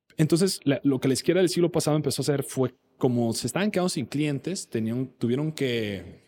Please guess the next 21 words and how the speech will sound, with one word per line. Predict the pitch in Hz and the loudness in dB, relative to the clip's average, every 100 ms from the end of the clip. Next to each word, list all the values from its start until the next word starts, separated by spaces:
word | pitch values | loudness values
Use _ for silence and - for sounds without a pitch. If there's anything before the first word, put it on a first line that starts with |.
| - | -6
vamos | 123 | -4
a | 123 | -4
decir, | - 123 131 135 - - _ _ | -4 -2 -2 -6 -18 -20 _ _
adaptarse | 110 113 123 135 123 - | -4 -4 -4 -2 -2 -2
o | |
morir. | 120 107 117 107 - _ _ _ - | -2 0 0 -2 -10 _ _ _ -6
Entonces, | 113 151 - | -2 -2 0
mantuvieron | 135 131 127 135 165 | 0 0 2 2 2
esta | 175 - 170 | 0 0 0
misma | 147 151 156 | 2 2 0
consigna | - 117 107 127 147 | -2 -2 -2 -2 0
de | 123 | 2
divide | 110 123 | 2 2
y | |
vencer-, | 139 117 - 107 - | 0 -2 -4 -8 -6
de, | 104 | -4
y | 90 | -4
vencerás, | 101 104 107 117 180 - - _ _ _ _ _ _ _ _ _ _ | -2 -2 0 -2 -2 -6 -12 _ _ _ _ _ _ _ _ _ _
pero | 139 143 | 0 2
esta | 196 | 2
vez | 175 180 | 0 0